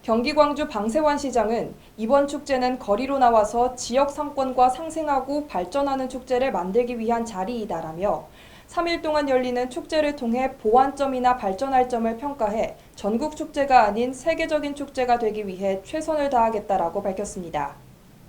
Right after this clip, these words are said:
개막식 이후에는 케이비에스 공개 라디오 주현미의 러브레터가 이어졌으며, 정동하, 소찬휘, 박기영, 손태진 등 인기 가수들이 대거 출연해 축제를 더욱 뜨겁게 달궜습니다.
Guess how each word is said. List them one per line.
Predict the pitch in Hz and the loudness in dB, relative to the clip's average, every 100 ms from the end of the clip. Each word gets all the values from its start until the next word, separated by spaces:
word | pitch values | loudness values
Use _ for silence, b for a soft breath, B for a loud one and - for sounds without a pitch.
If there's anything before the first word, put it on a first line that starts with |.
| - - B B B B B - - | -20 -20 B B B B B -20 -2
개막식 | 233 269 277 294 220 | 2 4 2 -2 -2
이후에는 | 214 254 220 220 240 165 | -2 0 0 0 -2 -4
케이비에스 | - 339 311 320 311 302 294 | -6 -4 -2 -2 -2 -6 -6
공개 | 202 220 | -4 0
라디오 | 269 247 233 233 247 | 4 4 2 0 0
주현미의 | 240 220 262 262 254 254 | -2 -2 0 -2 0 2
러브레터가 | 220 180 233 254 247 240 233 | 2 0 2 0 0 0 0
이어졌으며, | 214 190 190 185 - 175 214 160 - B B - | 2 0 -2 -6 -10 -4 -4 -4 -8 B B -8
정동하, | 202 220 254 240 180 - - - - | -2 0 2 0 -2 -6 -18 -20 -20
소찬휘, | - 311 - 302 262 165 - - - - - - | -10 -10 -4 -2 -2 -4 -10 -20 -20 -20 -20 -10
박기영, | 190 190 - 202 165 - - - - | -8 -8 -4 -2 -2 -8 -20 -20 -18
손태진 | - 311 311 285 226 | -12 -4 -2 0 -2
등 | 220 254 - B B - | 0 -2 -4 B B -4
인기 | 214 240 294 | -2 0 4
가수들이 | 285 277 247 247 269 | 4 4 2 0 0
대거 | 269 190 190 214 | -2 -2 2 0
출연해 | 214 - 285 254 262 277 285 | 0 -4 -2 0 0 -4 -6
축제를 | - 339 330 320 302 | -12 -4 -2 0 2
더욱 | 240 240 247 | 4 2 -2
뜨겁게 | 330 311 - 311 | -2 -2 0 -2
달궜습니다. | 208 185 202 202 190 170 151 143 | -2 -2 -2 -2 -6 -4 -4 -4